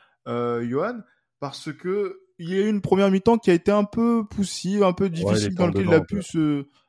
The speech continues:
Speaker 2: Mm.
Speaker 1: euh, il a, il a, il était un petit peu en dedans, mais après, derrière, il a, il a su continuer ses projections à l'avant, notamment quand il a fallu prendre cette équipe du Celta en contre, et surtout, il a terminé la rencontre dans le trois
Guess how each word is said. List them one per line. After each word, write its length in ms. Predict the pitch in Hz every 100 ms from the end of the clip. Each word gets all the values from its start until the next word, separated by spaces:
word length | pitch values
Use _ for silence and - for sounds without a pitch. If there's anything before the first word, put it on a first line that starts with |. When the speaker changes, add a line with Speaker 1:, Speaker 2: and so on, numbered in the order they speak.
| -
Speaker 2:
Mm. 120 | 90
Speaker 1:
euh, 220 | 120 123
il 100 | 127
a, 120 | 131 131
il 180 | 127
a, 120 | 127 127
il 360 | 123 123 127
était 140 | 127 151
un 100 | 143
petit 180 | - 160
peu 100 | 170
en 120 | 156
dedans, 400 | 139 139 233 302 - - _ -
mais 440 | 127 151 196 262
après, 460 | 160 123 - 208 170
derrière, 440 | 127 123 139 185
il 120 | 165 123
a, 580 | 127 127 117 107 104 110
il 120 | 120
a 80 | 127
su 240 | 127 - 165
continuer 440 | 160 - 165 165
ses 140 | -
projections 460 | 135 143 139 139 156
à 20 |
l'avant, 300 | 143 139 151
notamment 460 | 135 127 139 151 147
quand 100 | 143
il 100 | 131
a 80 | 127
fallu 260 | 139 147
prendre 240 | - 147 139
cette 160 | 127
équipe 220 | 131 143
du 100 | 127
Celta 300 | 117 120 -
en 120 | 120 113
contre, 280 | 208 233 - _ _ -
et 120 | 156
surtout, 340 | 147 123 220
il 60 | 165
a 40 |
terminé 300 | - 117 139
la 120 | 160 120
rencontre 500 | 107 - 180 190 - _ _
dans 220 | 135 135 143
le 160 | 135
trois 400 | 127 147 175 160